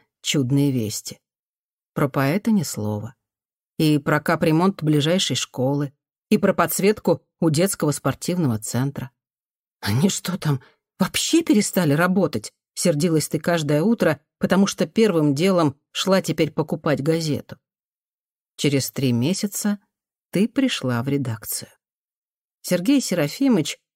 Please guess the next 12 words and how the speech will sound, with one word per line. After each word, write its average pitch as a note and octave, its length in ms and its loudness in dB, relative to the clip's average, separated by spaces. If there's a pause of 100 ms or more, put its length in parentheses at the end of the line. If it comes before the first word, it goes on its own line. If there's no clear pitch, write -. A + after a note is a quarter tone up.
не G3+ 140 6
попрекнул A3 540 2
ни A3 140 4
словом, A3+ 600 -2 (540)
но D3 320 2
поручил D#3 420 -2
разобраться, D3 760 0 (220)
почему E3+ 360 0
на D3+ 120 2
Пироговке C#3 720 0 (200)
нет D#3+ 260 0
воды. D#3 420 -4